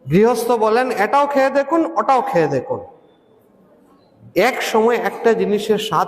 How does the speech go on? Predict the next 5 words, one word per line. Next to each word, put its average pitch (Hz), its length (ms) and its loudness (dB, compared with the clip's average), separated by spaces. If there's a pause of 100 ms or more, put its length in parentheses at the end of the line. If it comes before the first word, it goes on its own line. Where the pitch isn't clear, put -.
গ্রহণ 202 240 0
করবে 202 300 0
কেউ? 247 280 -2 (2500)
পড়াশোনার 311 520 2
ব্যাপারেও, 185 600 0